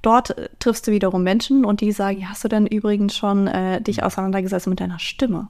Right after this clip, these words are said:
Speaker 1: Aha. Und dann geht's so immer und immer und immer weiter. Das heißt, bei mir war's tatsächlich, äh, einfach so ein bisschen Alice im Wunderland Reise oder ist es immer noch, wie gesagt.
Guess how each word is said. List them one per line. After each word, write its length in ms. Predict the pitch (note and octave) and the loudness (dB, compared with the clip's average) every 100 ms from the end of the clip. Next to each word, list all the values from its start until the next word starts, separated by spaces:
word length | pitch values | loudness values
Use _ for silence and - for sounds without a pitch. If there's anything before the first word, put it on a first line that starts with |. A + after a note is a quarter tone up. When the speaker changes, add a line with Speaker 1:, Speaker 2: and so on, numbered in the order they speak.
| - - - | -16 -20 -20
Speaker 1:
Aha. 480 | D#3 - A#3 F#3+ - - - - - - | -16 -6 -4 -4 -8 -20 -20 -20 -20 -4
Und 140 | A3 A3 | 0 4
dann 140 | C#4 | 4
geht's 260 | C4 B3 - | 4 2 0
so 220 | A3 A3+ | 2 2
immer 380 | - B3 B3+ A3+ | 2 4 4 4
und 100 | - | 2
immer 260 | G#3+ G#3 | 2 2
und 80 | G3 | 2
immer 260 | - G3+ F#3 | 0 -2 0
weiter. 320 | F3+ F3+ - | -2 -2 -4
Das 180 | G3 G3+ | -4 -4
heißt, 260 | G3+ G3+ - | -4 -4 -2
bei 80 | G3 | -2
mir 280 | G3 A3+ G#3 | 0 0 0
war's 220 | G3 - | -2 -4
tatsächlich, 680 | A#3 - G3 - A3+ - | -6 -4 -4 -2 -2 0
äh, 60 | G3+ | 0
einfach 480 | G#3 G#3 G#3 G#3 A3+ | 0 0 0 -2 -2
so 100 | A#3 | -2
ein 60 | A3 | -2
bisschen 300 | A3+ A3+ A3 | 0 0 2
Alice 260 | A3 A#3 | 0 -2
im 80 | A3+ | 2
Wunderland 440 | A#3+ G3+ F#3 - | 4 4 0 -2
Reise 260 | F3+ F3+ F#3+ | -2 0 0
oder 220 | F3+ F3+ | 0 -2
ist 120 | F#3 | -4
es 120 | F3+ F#3 | -4 -2
immer 160 | F#3 | 0
noch, 160 | F3+ G#3 | 0 -2
wie 100 | G3 | -2
gesagt. 380 | F#3+ F#3 B3+ | 0 -2 -4